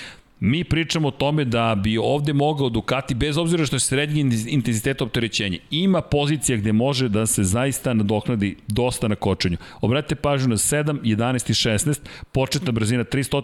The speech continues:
osamnaest kilometara na čas, sto osamnaest je konačna brzina, zaustavni put dvesta pedeset tri metra.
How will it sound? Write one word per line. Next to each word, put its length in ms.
osamnaest 440
kilometara 500
na 60
čas, 260
sto 260
osamnaest 600
je 200
konačna 380
brzina, 360
zaustavni 460
put 240
dvesta 320
pedeset 420
tri 180
metra. 360